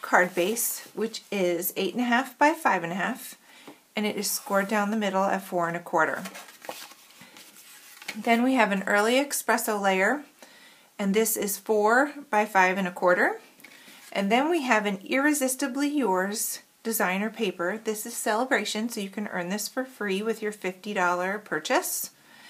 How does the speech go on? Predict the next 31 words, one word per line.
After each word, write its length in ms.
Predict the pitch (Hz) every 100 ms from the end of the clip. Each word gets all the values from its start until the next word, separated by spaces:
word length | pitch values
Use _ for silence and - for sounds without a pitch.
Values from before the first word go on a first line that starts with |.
| - - _ _ _ -
And 680 | 208 196 185 180 180 180 175
that 280 | 190 208 208
is 220 | 190 175
three 400 | - 220 226 240
and 340 | - 240 285 -
three 240 | - 226
quarters 600 | 226 - 185 180 208 233
by 280 | - 196 214
five. 760 | 269 - 185 151 185 302 - - _ - - - - - - - - -
Then 500 | 190 202 190 214 320 -
I 180 | 233 220
have 600 | 202 214 196 190 190 190
a 220 | - 180 180
piece 360 | - 208 - -
of 180 | 170 180
Whisper 320 | 208 - 285
White 320 | 285 226 254
for 300 | - 226 214
the 320 | 190 185 185
inside 480 | - 339 339 240 185
of 160 | 185 185
the 80 | 185
card, 520 | - 196 165 190 285 294 - - -
which 200 | - 214
is 120 | 208 -
four 380 | - 196 208
by 240 | 240 220 233
five 260 | 214 190
and 120 | 202 247
a 20 |
quarter. 560 | - 196 170 185 320